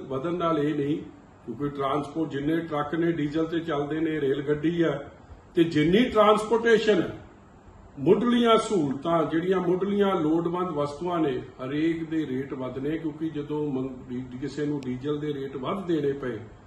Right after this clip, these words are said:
ਤੇ ਉਹਨੇ ਪੈਸੇ ਤੁਹਾਡੀ ਜੇਬ ਚੋਂ ਕੱਢਣੇ। ਜਿੱਥੇ ਛੇ ਸੱਤ ਸੌ ਕਰੋੜ ਦਾ ਉਹ ਵਾਧਾ, ਮਹਿੰਗਾਈ 'ਚ ਵਾਧਾ,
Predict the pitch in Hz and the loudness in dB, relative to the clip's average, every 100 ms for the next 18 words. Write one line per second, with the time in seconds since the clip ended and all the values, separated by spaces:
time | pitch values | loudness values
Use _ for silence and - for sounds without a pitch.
0 | - - - 139 143 165 151 127 120 160 | -20 -20 -12 -4 -2 -2 -4 -6 -6 -6
1 | 156 127 120 131 113 117 113 120 113 110 | -4 -6 -6 -8 -6 -8 -8 -12 -12 -10
2 | 117 104 - - - - - - - 139 | -10 -12 -16 -20 -20 -20 -20 -14 -6 -4
3 | 160 160 143 - 139 147 147 147 - 160 | 0 -2 -2 -4 -2 -2 -2 -4 -4 -4
4 | 156 151 139 143 147 151 147 139 151 160 | -4 -2 -2 -2 -2 -2 -2 -2 -2 0
5 | 147 151 156 - - - - - - - | -2 -2 -6 -8 -14 -20 -20 -20 -20 -20
6 | - - 120 143 139 123 123 165 185 180 | -18 -4 2 2 4 4 4 4 4 6
7 | 151 160 165 160 160 | 4 2 0 0 -4